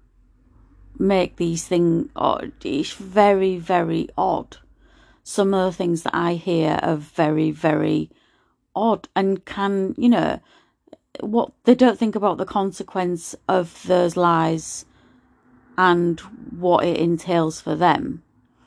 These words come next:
So you have to be mindful that when you hear something as a victim, that all they're doing is proving that you were right.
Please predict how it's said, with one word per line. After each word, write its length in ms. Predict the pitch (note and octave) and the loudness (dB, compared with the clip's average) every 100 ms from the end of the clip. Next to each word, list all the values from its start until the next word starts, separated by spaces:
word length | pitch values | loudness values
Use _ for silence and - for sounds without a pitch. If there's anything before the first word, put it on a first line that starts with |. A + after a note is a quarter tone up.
| _ _ | _ _
So 140 | - F#3+ | -6 -2
you 160 | F#3 | 0
have 200 | A#3 A#3+ | 0 0
to 120 | - | -2
be 200 | F3+ - | -6 -4
mindful 560 | F#3+ F#3+ G#3 G#3 F#3 E3+ | 0 0 0 -2 -4 -4
that 180 | E3 - | -2 -2
when 180 | G3 G3 | -2 -2
you 120 | D#3+ | 0
hear 200 | F3+ G#3+ | 0 0
something 560 | - F3 D#3+ D3+ - - - - - _ | -2 -8 -6 -6 -6 -12 -20 -20 -20 _
as 320 | D#3+ E3 D3+ E3+ | -2 -2 -4 -4
a 100 | - | -2
victim, 760 | E3 A#3 - - - - - E3+ _ _ _ _ | 2 2 0 -8 -8 -6 -8 -12 _ _ _ _
that 500 | - E3 E3 D#3+ - _ _ _ _ _ _ _ _ _ _ | -4 2 4 4 0 _ _ _ _ _ _ _ _ _ _
all 320 | G3 F#3+ F3+ | 4 4 2
they're 260 | F3 E3 D#3+ | 2 2 2
doing 560 | F#3 E3+ E3 D#3+ D#3+ | 2 2 4 4 2
is 200 | - E3 | -4 -8
proving 920 | - - F3 D#3+ D#3 E3 D3+ D3+ D3+ D3+ _ _ _ _ _ _ | -12 -4 -2 -2 -4 -4 -2 -2 -4 -10 _ _ _ _ _ _
that 120 | - | -4
you 200 | E3 E3 | 0 0
were 200 | D3+ D#3 | 2 0
right. 540 | D3+ F3 D#3 C#3+ - | 2 0 0 0 -4